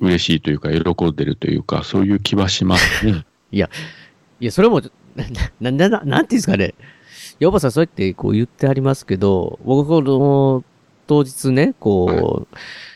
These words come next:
Speaker 2: えー、去年と一昨年と、まあ、横でですけど、見せさせていただきましたけど、まあ、スタッフの方も、当然、まあ、ボランティアというかね、ほぼほぼ、なんかTシャツがいただけるのかなぐらいのあれじゃないですか、言ったら。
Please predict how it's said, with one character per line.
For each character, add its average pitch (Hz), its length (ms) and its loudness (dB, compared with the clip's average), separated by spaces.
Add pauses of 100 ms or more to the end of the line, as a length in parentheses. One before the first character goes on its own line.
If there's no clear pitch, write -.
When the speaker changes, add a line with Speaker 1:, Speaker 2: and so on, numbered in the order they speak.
(120)
Speaker 2:
え 80 380 -4
ー、 - 40 -8
去 104 100 2
年 90 160 0
と 80 100 -4
一 101 60 -8
昨 113 100 0
年 101 220 -2
と、 67 400 -2 (160)
ま - 80 -10
あ、 - 40 -4
横 120 280 0
で 156 140 4
で 147 100 2
す - 100 -8
け 131 120 -2
ど、 98 120 0
見 101 100 0
せ 104 60 -10
さ 110 140 0
せ 98 60 -2
て - 80 -20 (100)
い - 20 -18
た 113 80 0
だ 110 60 0
き - 140 -14
ま 120 80 0
し - 40 -8
た 92 140 -4
け 92 80 -8
ど、 95 360 0 (480)
ま 127 140 2
あ、 98 160 -2
ス - 140 -20
タ 151 100 2
ッ 147 80 -2
フ - 80 0
の 135 80 4
方 131 300 0
も、 104 360 0 (260)
当 143 120 0
然、 180 420 2 (680)
ま 104 280 -2
あ、 - 20 -20 (160)
ボ 113 100 4
ラ 110 160 6
ン 156 80 6
テ - 160 -6
ィ 92 80 -2
ア 90 60 -8
と - 120 -12
い 95 60 -6
う 92 40 -10
か 90 120 -6
ね、 147 160 -2 (920)
ほ 185 200 0
ぼ 185 60 2
ほ 185 100 4
ぼ、 175 320 2
な - 140 -2
ん - 20 -4
か 175 80 -2
T 214 200 2
シ 240 100 0
ャ - 40 2
ツ - 140 -8
が 247 120 4
い 220 120 -4
た 254 100 0
だ 247 140 2
け 233 140 -2
る 226 100 0
の 202 100 4
か - 140 -8
な 180 140 -2
ぐ 143 160 -4
ら 175 100 6
い 151 80 0
の 147 240 0
あ 143 60 2
れ 139 80 2
じ 120 60 2
ゃ - 20 2
な 92 60 -4
い - 20 -14
で - 40 -16
す - 60 -16
か、 - 80 -10
言 - 80 -8
っ - 20 -16
た - 120 -4
ら。 - 160 -6